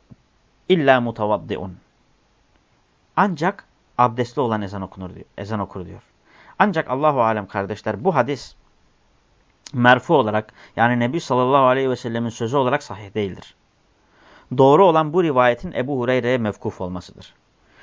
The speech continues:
O yüzden Tirmizi ve Be-, Begavi gibi hadis hafızları da kardeşler bu rivayeti bu şekilde ne yapmışlardır? Doğrulamışlardır. Yani mevkuf olmasıyla, e, Ebu Hureyre'nin sözü olmasıyla ne yapmışlardır? Görmüşlerdir bu rivayeti.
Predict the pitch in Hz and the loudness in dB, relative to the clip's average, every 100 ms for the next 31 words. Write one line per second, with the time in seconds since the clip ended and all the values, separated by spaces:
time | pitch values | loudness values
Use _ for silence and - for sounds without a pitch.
0 | - - 196 170 143 - 127 135 143 131 | -4 4 4 4 0 0 -2 -2 -2 0
1 | 127 120 - 117 113 139 131 110 107 107 | 2 2 0 0 2 2 2 -2 -4 -4
2 | 110 - _ _ - - - 117 160 - | -6 -12 _ _ -20 -20 0 2 2 4
3 | 113 110 107 113 113 - 101 98 - 131 | 4 4 -2 -2 -2 -4 -6 -6 -4 -2
4 | 123 131 113 110 120 123 - 107 101 110 | 0 2 2 2 0 -6 -8 -8 -6 -2
5 | 120 - - 101 110 135 110 98 98 95 | -2 -2 -6 -6 -4 -2 -2 -2 -6 -10
6 | - 90 92 101 107 107 107 - 180 - | -14 -16 -12 -6 -4 -4 -4 -2 -4 -6
7 | _ _ _ 120 107 101 110 98 90 - | _ _ _ -4 -2 -4 -6 -4 -4 -8
8 | _ _ _ _ - 104 107 113 120 120 | _ _ _ _ -8 -4 -2 -2 -2 0
9 | 123 127 156 160 156 _ - 131 123 170 | 0 0 -2 -2 -8 _ -8 -6 0 2
10 | 127 107 - 98 101 113 - - 104 165 | 2 -2 -4 -4 -2 -2 -4 -8 -6 -6
11 | - _ _ _ _ 107 101 98 - 98 | -10 _ _ _ _ -6 -4 -4 -8 -8
12 | 101 98 98 90 90 87 - | -8 -8 -8 -8 -10 -12 -14